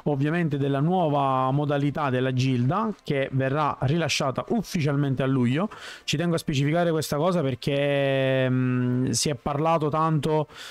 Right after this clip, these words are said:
eh, di giugno o comunque si è parlato tanto di, eh, concomitanza col crossover, ma non è così. Quindi vi assicuro già da adesso che a giugno ci sarà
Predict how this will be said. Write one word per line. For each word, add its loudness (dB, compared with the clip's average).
eh, 0
di 0
giugno 4
o 2
comunque 0
si 0
è -4
parlato -2
tanto 0
di, 0
eh, -2
concomitanza 0
col 0
crossover, 0
ma 0
non 2
è -2
così. -4
Quindi 0
vi 0
assicuro 0
già 0
da 2
adesso 0
che 0
a -2
giugno 2
ci -2
sarà 0